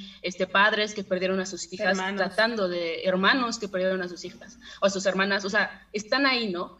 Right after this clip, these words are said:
Speaker 1: Pero este señor minimizó todo eso y se enfocó en símbolos patrios, ¿ok? Pero para mí eso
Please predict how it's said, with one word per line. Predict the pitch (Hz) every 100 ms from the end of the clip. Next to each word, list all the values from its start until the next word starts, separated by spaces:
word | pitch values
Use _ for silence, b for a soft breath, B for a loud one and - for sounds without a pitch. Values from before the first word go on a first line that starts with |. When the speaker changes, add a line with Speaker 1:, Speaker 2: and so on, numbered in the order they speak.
| _
Speaker 1:
Pero | 247
este | 254 269
señor | 269 240 254
minimizó | 233 214 202 220
todo | 240 220
eso | 196
y | 220
se | 220
enfocó | 190 185 185 220 240 -
en | 196
símbolos | 202 214 202 196
patrios, | - - 160 - - _
¿ok? | - - 190 196 B B B B
Pero | 226 214
para | 208 220
mí | 247 285
eso | 320 302 247 277